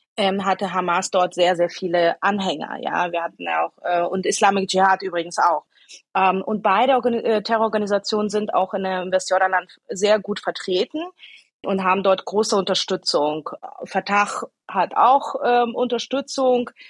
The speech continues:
Wie da jetzt genau die Zahlen sind, ich glaube, diese Umfragen sind auch, äh, mit Vorsicht zu genießen, weil das, wie, haben wir ja alle, alle drei, glaube ich, hier, ähm, bekräftigt, dass es ja keine, keine Demokratien sind, wo ja auch, äh,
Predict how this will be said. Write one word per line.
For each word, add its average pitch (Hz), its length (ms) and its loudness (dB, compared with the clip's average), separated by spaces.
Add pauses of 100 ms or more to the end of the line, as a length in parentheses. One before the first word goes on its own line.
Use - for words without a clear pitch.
(160)
Wie 233 80 -6
da 233 80 4
jetzt 226 300 2
genau 214 220 0
die 208 140 -6
Zahlen 214 400 -4
sind, 220 220 -2
ich 214 100 -6
glaube, 202 360 0
diese 196 300 -2
Umfragen 196 760 -2
sind 196 320 -4
auch, 185 300 2 (480)
äh, 208 120 2
mit 214 160 0
Vorsicht 220 460 2
zu 220 80 -4
genießen, 214 880 -2
weil 190 160 4
das, 196 220 -6
wie, 185 260 -8 (340)
haben 185 240 0
wir 196 80 2
ja 185 240 4
alle, 185 560 0
alle 190 200 0
drei, 196 260 0
glaube 190 280 0
ich, 190 80 -6
hier, 185 300 2
ähm, 190 280 0 (360)
bekräftigt, 220 540 -2
dass 202 160 -2
es - 80 -10
ja 190 140 2
keine, 196 580 2
keine 208 240 -2
Demokratien 196 640 -4
sind, 196 260 -2
wo 190 80 0
ja 196 240 2
auch, 185 260 0
äh, 185 260 2